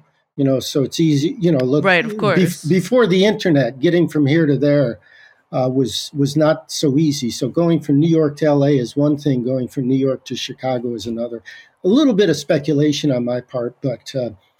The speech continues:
Speaker 1: but, uh, Carl Freeman headed up, uh, the Chicago Counterintelligence Office. He's the guy who recruited this guy, um, Morris Childs, and he had a deputy,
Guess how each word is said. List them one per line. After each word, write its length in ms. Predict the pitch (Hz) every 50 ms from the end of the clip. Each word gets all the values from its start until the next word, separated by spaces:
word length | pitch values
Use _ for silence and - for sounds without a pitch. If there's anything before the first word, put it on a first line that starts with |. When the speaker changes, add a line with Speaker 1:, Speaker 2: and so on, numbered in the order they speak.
| - _ _ - - - _ _ _ _ _
Speaker 1:
but, 300 | 139 135 135 - - -
uh, 220 | 139 120 117 127 135 -
Carl 320 | - - 196 202 190 165
Freeman 560 | 143 - - - 180 185 185 180 160 127 113
headed 400 | 104 90 - 151 143 143 143 135
up, 260 | 143 139 127 - - _ _ _ _ _ _ _ _ _
uh, 160 | 160 135 127
the 120 | 117 127
Chicago 760 | 127 - - 143 139 143 - 147 143 143 139 143 131 127 117 - _
Counterintelligence 960 | - - 156 151 143 131 127 120 110 - 151 147 151 147 143 135 123 - -
Office. 460 | 127 123 120 117 - _ 117 113 -
He's 240 | - 165 160 143 147
the 80 | 170 139
guy 220 | 131 135 131 127
who 100 | 120 117
recruited 640 | 117 127 113 - - - - 233 247 202 143 117 110
this 240 | 123 120 110 - -
guy, 480 | - 135 117 113 113 113 117 117 104 _ _ _ _ _ _ _ _ _ _ _ _ _ _ _ _
um, 540 | 165 147 131 123 120 117 113 113 101 98 92 _ _ _ _ _ _ _ _ _ _
Morris 380 | 147 147 147 143 127 123 - -
Childs, 600 | - - 135 135 131 131 123 123 123 117 - -
and 140 | 131 123
he 240 | 110 - - 185 170
had 180 | 135 170 160 127
a 60 | 123
deputy, 720 | 113 104 143 143 139 143 139 131 117 123 120 113 110 113